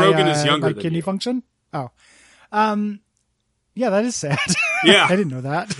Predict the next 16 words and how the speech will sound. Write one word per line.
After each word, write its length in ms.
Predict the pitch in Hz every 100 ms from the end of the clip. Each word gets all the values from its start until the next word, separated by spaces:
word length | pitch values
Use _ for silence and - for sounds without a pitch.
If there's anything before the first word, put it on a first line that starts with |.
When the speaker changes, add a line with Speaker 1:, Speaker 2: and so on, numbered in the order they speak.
| 165
Speaker 1:
Yeah, 180 | 240 202
I 120 | 180
didn't 140 | 254 240
either. 160 | 240 135
He's 140 | 120
thirty-eight. 680 | - 208 277 147 175 92 _ _ _ _ _ _ _ _ -
Speaker 2:
He's 180 | 160 135
younger. 380 | 202 196 196 -
He's 120 | 120 -
skinnier. 600 | - - 165 175 170 -
Speaker 1:
Yeah. 300 | 120 156 220 - _ _
He's 280 | - 147 -
in 160 | 165 147
the 60 |
Pickle 280 | 139 147 156
movie. 420 | 147 156 156 151